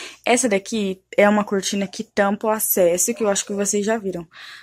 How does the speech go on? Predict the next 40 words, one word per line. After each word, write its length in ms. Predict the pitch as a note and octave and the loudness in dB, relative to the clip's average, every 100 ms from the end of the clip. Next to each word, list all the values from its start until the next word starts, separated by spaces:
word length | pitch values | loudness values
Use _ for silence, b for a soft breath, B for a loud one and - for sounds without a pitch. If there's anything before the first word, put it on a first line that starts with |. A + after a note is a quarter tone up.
| B _ | B _
pro, 500 | - G#3+ G#3 G3+ - - | 6 8 8 6 0 -2
pros 200 | G#3 G3+ | 0 2
outros 320 | G3+ A#3+ - | 2 -2 -4
cômodos. 340 | F3 F3+ F3+ | -6 -6 -6
Aqui 180 | F3+ - | -4 4
é 40 | |
o 60 | F#3+ | 4
banner 540 | F3 F3 E3 F#3 A3+ | 4 0 0 -2 -2
da 120 | A3+ F3+ | 0 0
marca 340 | E3+ E3+ F3 | -2 -4 -8
que 120 | - | -6
eu 80 | F3 | -6
vendo. 640 | D#3+ D#3 D#3 D#3+ G3+ E4+ - B - | -6 -6 -6 -4 -4 -4 -8 B -2
Ali 160 | F3 | 0
é 60 | F3+ | 0
um 40 | |
relógio 580 | E3+ F#3+ F3+ D#3+ F3+ - | 0 -2 0 0 0 -4
que 60 | G3+ | -4
eu 60 | |
ganhei 180 | F#3 F3+ | -2 -2
de 160 | E3+ E3+ | -4 -10
brinde 760 | D#3+ D#3+ D#3+ E3 F3 C#4 A4 _ b b b b _ | -10 -8 -8 -8 -4 -4 -4 _ b b b b _
da 140 | F3 F3 | -8 -4
marca 340 | E3 E3+ F3+ | -4 -6 -8
que 100 | F#3 | -4
eu 120 | F#3+ | -4
vendo. 600 | F#3 E3+ E3 E3+ G3 D4+ - _ B B B B B B | -4 -8 -6 -6 -4 -6 -8 _ B B B B B B
E 80 | C#4+ | 4
agora 280 | C#4+ C4 C4 | 6 8 8
eu 40 | |
vou 60 | C4 | 4
explicar 300 | - C4 B3 | 2 2 4
pra 180 | A#3 | 6
vocês 240 | B3 B3+ A3+ | 6 6 6
o 60 | |
que 100 | A#3 | 4
eu 100 | C4 | 4
quero 280 | C4+ D4+ B3 | 6 6 8
ainda 240 | C4 B3+ C4 | 8 10 10
mudar. 500 | D4+ D#4+ G#3+ - | 8 6 4 2